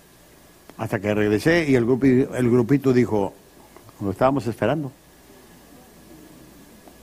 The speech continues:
Uf. De ahí le dije al Señor, "Mira, Señor, yo te voy a servir.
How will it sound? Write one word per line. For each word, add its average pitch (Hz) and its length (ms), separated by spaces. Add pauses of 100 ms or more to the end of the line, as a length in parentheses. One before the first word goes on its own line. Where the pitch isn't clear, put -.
(280)
Uf. 117 160 (1800)
De 113 160
ahí 139 160
le 147 80
dije 139 100
al 123 80
Señor, 120 200
"Mira, 117 180
Señor, 85 280 (1500)
yo 120 160
te 170 80
voy 160 120
a 156 60
servir. 95 360